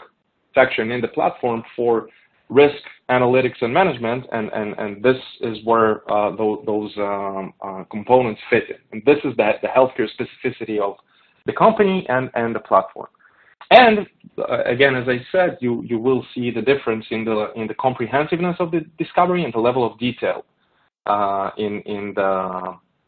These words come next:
in the discovered devices, including the, the attributes such as application versions and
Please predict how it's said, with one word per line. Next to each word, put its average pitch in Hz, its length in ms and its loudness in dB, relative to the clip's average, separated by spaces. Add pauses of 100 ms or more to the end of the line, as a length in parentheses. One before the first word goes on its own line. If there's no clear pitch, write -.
(480)
in 135 80 0
the 127 80 2
discovered 107 440 0
devices, 92 500 -2
including 110 500 -2
the, 98 220 -6
the 104 80 0
attributes 120 420 -4
such - 200 -2
as 98 120 -6
application 127 520 -4
versions 110 340 -2
and 98 120 -18